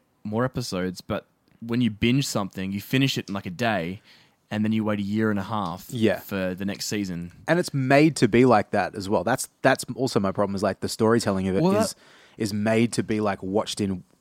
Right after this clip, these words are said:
Speaker 2: essentially one sitting. Like, that's how you can watch a lot of that
Speaker 1: Mm.
Speaker 2: stuff. It's not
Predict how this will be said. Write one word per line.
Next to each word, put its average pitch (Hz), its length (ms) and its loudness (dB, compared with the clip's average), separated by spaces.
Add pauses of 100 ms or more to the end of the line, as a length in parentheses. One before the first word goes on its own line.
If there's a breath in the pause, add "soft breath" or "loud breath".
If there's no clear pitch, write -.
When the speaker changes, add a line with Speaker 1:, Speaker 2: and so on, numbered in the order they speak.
(120)
Speaker 2:
essentially 214 480 4
one 113 380 4
sitting. 107 420 2
Like, 92 200 -6
that's 143 180 2
how 139 60 2
you 123 100 4
can 95 160 -2
watch 101 220 -4
a 107 40 -2
lot 90 140 -6
of 87 60 -6
that 117 80 0
Speaker 1:
Mm. 117 40 0
Speaker 2:
stuff. 90 380 -2 (320 soft breath)
It's - 180 -4
not 123 240 4